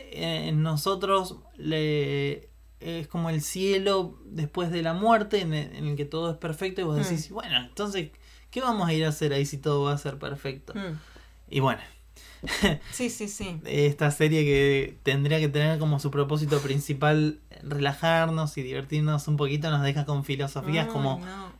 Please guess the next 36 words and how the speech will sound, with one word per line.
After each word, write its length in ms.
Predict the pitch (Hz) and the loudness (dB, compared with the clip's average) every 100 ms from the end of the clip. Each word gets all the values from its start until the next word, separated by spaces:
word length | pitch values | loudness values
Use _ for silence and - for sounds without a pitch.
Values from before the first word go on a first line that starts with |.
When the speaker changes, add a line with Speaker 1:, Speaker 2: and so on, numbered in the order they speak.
| - | -12
Speaker 1:
"¿estamos 420 | 147 - 226 262 185 | -4 4 6 6 4
vi-, 240 | 165 156 | 2 0
haciendo 400 | 160 143 170 180 | -6 -4 -2 0
realmente 440 | 175 143 151 160 160 | 0 2 4 2 0
lo 120 | 143 | 0
que 120 | 123 | -2
queremos? 520 | 127 123 156 240 277 - - | -4 0 0 0 -2 -12 -12
¿Qué 100 | - 294 | 0 2
va 80 | |
a 60 | 294 | 2
pasar 300 | 170 151 175 | 0 0 0
cuando 240 | 156 147 | 2 2
nos 240 | 143 143 143 | 2 2 2
vamos 320 | 147 147 143 | 2 2 0
a 60 | 135 | -2
morir?". 280 | 139 139 123 | -2 -2 0
Bueno, 280 | 120 113 120 - - - | -2 -2 -12 -16 -18 -8
Speaker 2:
Sí, 100 | 196 | 2
Speaker 1:
más 160 | 160 147 | 4 4
Speaker 2:
sí, 60 | |
Speaker 1:
o 40 | 151 | 4
Speaker 2:
sí. 60 | 143 135 | 4 4
Speaker 1:
menos 240 | 139 - | 0 -2
así 260 | 123 131 123 | -4 0 0
viene 280 | 131 135 131 | 0 -2 -4
la 160 | 135 | -4
cosa 240 | 135 135 135 | -4 -4 -4
Speaker 2:
Mm. 40 | |
Speaker 1:
con 160 | 127 127 | -4 -4
Loki. 320 | 101 104 - - - - - - - - - | -6 -8 -16 -20 -18 -16 -18 -20 -20 -12 0
Uf. 360 | 143 - - - - - - - - - - - - - | 0 0 -8 -8 -10 -18 -20 -20 -20 -20 -20 -20 -20 -10
Speaker 2:
Eh, 580 | 175 170 170 165 160 175 | -4 -2 -2 -2 -4 -4
y 60 | |
bueno, 360 | 190 226 202 160 | -2 -2 -2 -4
termina 460 | 196 220 277 311 | -6 -6 -6 -4
ahí 380 | 277 240 262 294 | -4 -4 -4 -8